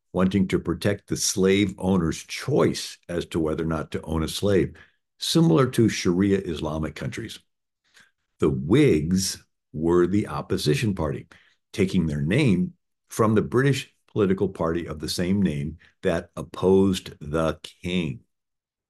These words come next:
Though many Whigs were against slavery, they tried to be a big tent party to keep members from defecting to smaller parties, such as the Free Soil Party or the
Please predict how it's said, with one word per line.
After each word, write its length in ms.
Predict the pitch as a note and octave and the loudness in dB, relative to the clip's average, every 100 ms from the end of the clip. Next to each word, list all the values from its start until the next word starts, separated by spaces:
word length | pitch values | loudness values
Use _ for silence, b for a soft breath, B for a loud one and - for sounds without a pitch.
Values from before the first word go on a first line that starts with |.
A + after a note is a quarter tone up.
| _ _ _ b b b b | _ _ _ b b b b
Though 140 | A2 G#2 | 2 6
many 260 | B2 G3 | 6 6
Whigs 340 | C3 A2+ A#2 F2+ | 6 4 4 0
were 180 | F#2 E2 | 0 0
against 640 | C#2 E2+ G2+ A#2+ - - | -2 -2 -2 -2 -6 -12
slavery, 760 | - - C#2 C2+ B1+ D#2+ A2 - _ _ _ _ _ _ _ _ - | -12 -10 -8 -8 -6 -4 -4 -6 _ _ _ _ _ _ _ _ -4
they 100 | C3+ | -2
tried 320 | C3+ A2 G#2 | 0 0 0
to 60 | G2+ | 0
be 160 | F#2+ | 0
a 60 | D2+ | 0
big 360 | - F#2+ F#2+ | -2 -2 -2
tent 280 | - F#2+ G2 | -6 -6 -6
party 300 | - D2+ E2 | -6 -4 -4
to 140 | D2+ D#2 | -6 -6
keep 220 | F#2+ F#2+ | -6 0
members 520 | F#2 F#2 F2 D#2+ - | 2 4 2 0 -6
from 260 | - E2 E2 | -10 -6 -4
defecting 580 | D2+ - G2 F2+ F2 D#2+ | -6 -4 -2 -2 -4 -6
to 120 | - | -6
smaller 520 | F2+ - D#2 D2 G2 - | -6 -6 -4 0 0 0
parties, 420 | E2+ C#2+ B1+ - | -2 -2 -4 -8
such 240 | E2 - | -8 -8
as 140 | E2 D#2 | -10 -8
the 100 | D2 | -6
Free 260 | - F#2+ | 0 0
Soil 380 | F2+ F2+ F2+ E2+ | 2 2 2 2
Party 380 | - E2 E2 D#2+ | -2 -2 0 -2
or 160 | D#2 E2 | -4 -2
the 260 | F2+ F2+ | -2 -4